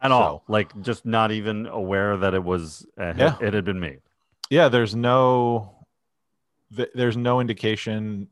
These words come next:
Speaker 2: in my brain that was like, that, that was firing off. There, uh, there's one moment, which w-, if we talk about it in the, the movie,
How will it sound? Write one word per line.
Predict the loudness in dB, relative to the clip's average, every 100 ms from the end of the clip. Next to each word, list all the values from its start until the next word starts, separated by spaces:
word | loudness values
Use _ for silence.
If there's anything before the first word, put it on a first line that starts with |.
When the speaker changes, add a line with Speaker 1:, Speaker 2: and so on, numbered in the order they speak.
| -10
Speaker 2:
in | -8
my | -6 -6
brain | -6 -6 -6 -12 -8
that | -8
was | -6 -10
like, | -10 -12 _ -8
that, | -8 -4
that | -6
was | -6
firing | -2 -2 -2
off. | -6 2
There, | 2 4
uh, | 0
there's | 4 4 6
one | 2 4
moment, | 4 4 2 0
which | -8 -6
w-, | -8 -4
if | -4 -4
we |
talk | -4 0 0 2
about | 2 2
it |
in | -2
the, | -6 -8 -10
the | -6
movie, | -4 -4